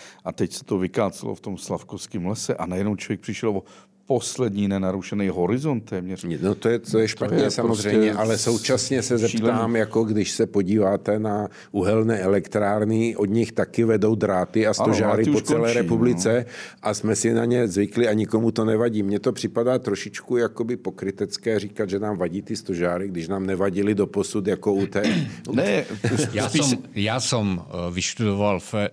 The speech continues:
Speaker 3: felč V U T a mně na té debatě vadí jedna věc, že alebo atomky,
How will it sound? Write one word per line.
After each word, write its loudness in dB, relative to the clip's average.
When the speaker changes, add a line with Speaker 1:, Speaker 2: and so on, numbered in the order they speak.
Speaker 3:
felč -6
V 0
U -2
T -8
a -10
mně -6
na -2
té -4
debatě -6
vadí -6
jedna -6
věc, -8
že -8
alebo 0
atomky, -2